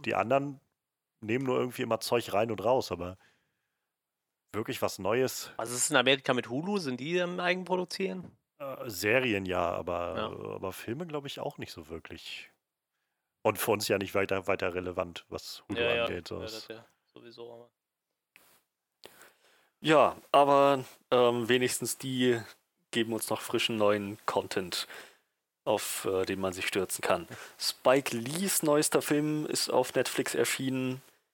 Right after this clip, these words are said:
Speaker 3: ähm, The Five Bloods, wenn ich das,
Speaker 2: Mhm.
Speaker 3: ja?
Speaker 1: Ja, w-, hätte ich wahrscheinlich auch so gesagt. <laughs>
Speaker 3: Und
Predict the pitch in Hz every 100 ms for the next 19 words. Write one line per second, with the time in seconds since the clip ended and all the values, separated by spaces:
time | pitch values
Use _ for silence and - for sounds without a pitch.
0 | _ _ - 101 98 98 98 - _ _
1 | - 117 101 - 113 123 - 104 101 156
2 | - - - _ - - - 123 120 139
3 | - - - _ - 120 113 147 196 127
4 | 127 107 123 - 147 139 123 - 107 -
5 | 80 98 82 80 87 - 104 - 156 -
6 | - - - - - 147 - - - -
7 | 120 110 110 104 - -